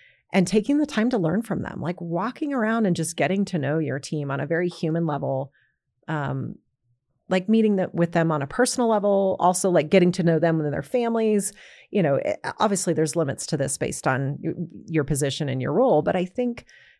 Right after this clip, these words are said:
just connecting with people and finding out where they struggle, you know, where do they add value? What do they bring to the organization? Letting them teach you what they do. Um, I've had a few leadership roles where, you know, I'm not the expert.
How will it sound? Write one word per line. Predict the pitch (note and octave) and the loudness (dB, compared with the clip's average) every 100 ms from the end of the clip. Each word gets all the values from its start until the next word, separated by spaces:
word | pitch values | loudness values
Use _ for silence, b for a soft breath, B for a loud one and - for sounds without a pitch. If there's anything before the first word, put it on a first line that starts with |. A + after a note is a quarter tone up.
| - | -2
just | D#4 D4+ | 0 0
connecting | - G3 A3+ E3+ | -2 -2 0 -2
with | C3+ | -2
people | - C#3 C3 B2 - | -4 -6 -4 -2 0
and | D#3+ D3+ | -2 -2
finding | - F#3 A3+ | 0 2 4
out | G3 D3 | 2 2
where | D#3 | 2
they | C#3 | 2
struggle, | C3+ - D#3 C#3+ C#3 - - | 0 -2 0 0 0 -8 -8
you | D3 | -4
know, | C#3 | -4
where | C3+ D3+ F#3 | -2 0 2
do | |
they | G3 F#3+ E3+ | 2 2 0
add | - D3+ | 0 -2
value? | C3+ A#2 A#2 C3+ B2+ - | -2 -2 0 0 -4 -6
What | - F3+ - - | 0 0 0 -2
do | F#3 | -2
they | F3 D#3 | 0 0
bring | C3+ D3+ D#3 D#3 | -2 -2 0 -2
to | - | -4
the | C#3 | -8
organization? | - B2 C3+ A#2 C3+ B2+ B2+ C3 A#2 | -4 -4 -4 -6 -4 -4 -4 -6 0
Letting | C#3+ A#3+ C#4 | 2 2 2
them | C4+ | 0
teach | A#3 G3+ A3+ - | 0 -4 -4 -2
you | E3 | -2
what | G3+ F#3 | -2 0
they | E3+ | -2
do. | F#3 D#3+ - - _ b b b | 0 -4 -4 -10 _ b b b
Um, | C#3+ C#3 C3 | -8 -6 -2
I've | - F3 | 0 0
had | A3+ G#3+ G#3 - | 2 0 -2 -8
a | |
few | F#3 G#3+ | -2 2
leadership | G#3+ G#3 G#3+ G3+ - | 4 4 2 0 2
roles | F#3+ G3 G#3+ | 2 4 2
where, | F#3 F3 E3+ b b b b | 2 2 0 b b b b
you | - F3 | 0 2
know, | E3 | 4
I'm | G#3+ C#4 | 4 4
not | F3+ F3+ | 2 0
the | - | -2
expert. | G3 - - - | -2 -4 -8 -12